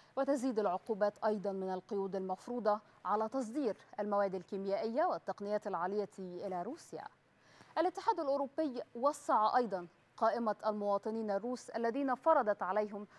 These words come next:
قيوداً شخصية، حيث فرض المجلس الأوروبي عقوبات على خمسة وستين فرداً وثمانية عشر كياناً روسياً. وكذلك شملت العقوبات حظر بث ثلاث مؤسسات إعلامية روسية.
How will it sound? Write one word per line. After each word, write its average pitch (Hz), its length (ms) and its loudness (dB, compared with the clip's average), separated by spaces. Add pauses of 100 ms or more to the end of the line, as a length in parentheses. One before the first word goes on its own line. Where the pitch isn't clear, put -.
(300)
قيوداً 302 460 0
شخصية، 175 560 -10 (500)
حيث 302 300 -2
فرض 262 360 0
المجلس 214 600 0
الأوروبي 196 600 -4
عقوبات 190 640 -2
على 170 220 0
خمسة 277 460 -4
وستين 196 640 -6
فرداً 208 500 -2
وثمانية 190 580 -6
عشر 180 340 -6
كياناً 190 500 -6
روسياً. 180 460 -10 (600)
وكذلك 277 580 2 (140)
شملت 208 520 -2
العقوبات 214 580 -2 (260)
حظر 294 520 2
بث 277 320 0 (160)
ثلاث 277 460 0
مؤسسات 240 600 -6
إعلامية 202 600 -2 (440)
روسية. - 520 -12